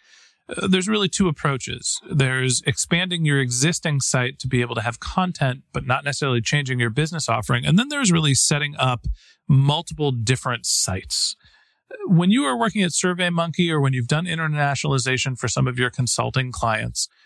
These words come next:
do you tend to lean on trying to extend the existing property you have, or are you actually creating different T L Ds?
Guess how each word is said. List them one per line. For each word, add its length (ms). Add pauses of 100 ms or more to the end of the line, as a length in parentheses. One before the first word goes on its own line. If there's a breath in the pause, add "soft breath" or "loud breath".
(240 soft breath)
do 80
you 80
tend 340
to 60
lean 400
on 580
trying 240
to 160
extend 580
the 120
existing 580
property 540
you 160
have, 480
or 60
are 60
you 360
actually 420
creating 880
different 340
T 140
L 140
Ds? 480